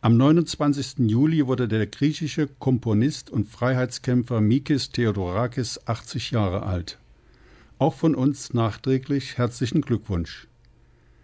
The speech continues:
Wir haben aus seinen über tausend Liedern das folgende ausgesucht. Es ist auch Zeichen für sein internationales Wirken.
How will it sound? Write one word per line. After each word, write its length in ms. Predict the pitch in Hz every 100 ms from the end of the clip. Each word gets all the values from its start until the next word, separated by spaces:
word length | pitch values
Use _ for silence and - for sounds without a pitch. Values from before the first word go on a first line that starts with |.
| _
Wir 100 | 127
haben 240 | 165 165
aus 180 | 135 131
seinen 260 | 135 131 139
über 400 | 196 202 151 -
tausend 480 | 151 151 160 127
Liedern 360 | 156 165 139 98
das 140 | 87
folgende 460 | - 139 131 107 95
ausgesucht. 840 | 90 90 - - 110 90 - - - - _ - - - -
Es 180 | 143
ist 200 | 190 -
auch 160 | 131 107
Zeichen 480 | - 117 139 - 160
für 180 | - 127
sein 220 | 120 -
internationales 1000 | 151 143 123 120 - 120 113 117 - -
Wirken. 460 | 107 107 - 85